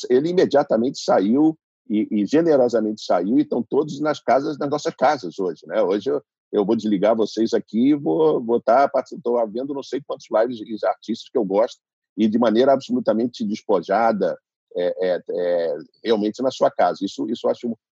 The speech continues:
muito importante. Por outro lado, a gente tá preocupado, no, no nosso caso, no Brasil, a gente distribui direitos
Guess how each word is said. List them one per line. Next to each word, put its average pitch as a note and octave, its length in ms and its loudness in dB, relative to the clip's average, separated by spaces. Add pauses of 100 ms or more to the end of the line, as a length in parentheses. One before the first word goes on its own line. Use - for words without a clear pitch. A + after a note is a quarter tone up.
(140)
muito B2+ 280 0
importante. G2 480 -2
Por D#3+ 120 2
outro D3 240 2
lado, B2 320 2
a G#2+ 60 -4
gente B2+ 180 -8
tá A2+ 140 0
preocupado, G#2+ 580 -2
no, G2 220 -6
no G#2 160 -6
nosso F#2 400 -6
caso, F#2+ 320 -2
no E2 80 -10
Brasil, E2 380 -4
a G2 40 -2
gente - 160 -10
distribui F2+ 460 -4
direitos F2 480 0